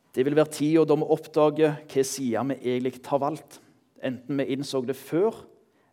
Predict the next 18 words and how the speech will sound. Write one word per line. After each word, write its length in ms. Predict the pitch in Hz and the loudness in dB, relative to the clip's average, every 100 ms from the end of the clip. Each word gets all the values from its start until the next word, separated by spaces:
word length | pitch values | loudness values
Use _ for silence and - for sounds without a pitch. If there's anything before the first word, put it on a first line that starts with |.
| - | -10
eller 240 | 104 127 | -6 -6
ikke. 240 | 120 - - _ _ _ _ _ _ _ _ _ _ - _ - | -8 -12 -14 _ _ _ _ _ _ _ _ _ _ -20 _ -6
Nå, 260 | 120 165 214 123 - - _ _ _ _ _ _ _ | 0 4 4 2 -8 -20 _ _ _ _ _ _ _
i 120 | 123 160 | -2 4
dag, 320 | 147 165 135 - - _ _ _ _ _ - | 8 8 4 -4 -20 _ _ _ _ _ 2
dette 600 | 165 - - _ - 165 - | 2 0 -20 _ -4 -4 -4
øyeblikk, 640 | 147 123 107 104 - - - _ _ _ _ - | -4 -2 -4 -8 -12 -20 -20 _ _ _ _ -4
er 220 | 135 151 | -4 2
vår 320 | 143 165 170 | 4 4 2
sjanse 480 | 170 135 113 - 120 120 _ _ _ _ _ | -6 -8 -8 -6 -8 -8 _ _ _ _ _
til 140 | - 131 | -4 -2
å 40 | |
velge 300 | 120 113 117 | -2 -4 -6
rett 400 | 123 127 _ - - - | -6 -10 _ -20 -20 -16
side. 380 | - 123 85 92 _ _ _ _ _ _ _ _ _ _ _ _ _ _ _ _ _ _ _ _ _ _ _ - - _ | -14 -12 -12 -14 _ _ _ _ _ _ _ _ _ _ _ _ _ _ _ _ _ _ _ _ _ _ _ -20 -20 _
Velg 540 | 123 127 160 196 190 - - - - | -12 -2 0 0 -4 -12 -18 -12 -6
rett 420 | 147 - - - - | -6 -8 -20 -20 -16
side. 420 | - 120 85 | -10 -10 -10